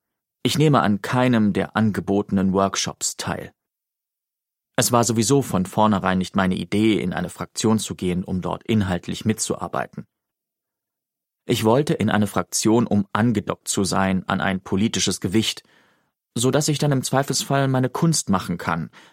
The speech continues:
mit ein bisschen Power im Hintergrund. Dementsprechend war mir klar,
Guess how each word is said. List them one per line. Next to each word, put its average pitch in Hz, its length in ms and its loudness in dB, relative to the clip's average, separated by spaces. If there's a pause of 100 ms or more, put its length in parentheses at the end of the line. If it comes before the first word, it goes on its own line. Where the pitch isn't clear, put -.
mit - 380 -6
ein 135 280 0
bisschen 143 600 0
Power 147 520 0
im 92 140 -6
Hintergrund. 87 760 -6 (1600)
Dementsprechend 104 640 2
war 95 120 2
mir 95 100 0
klar, 104 380 2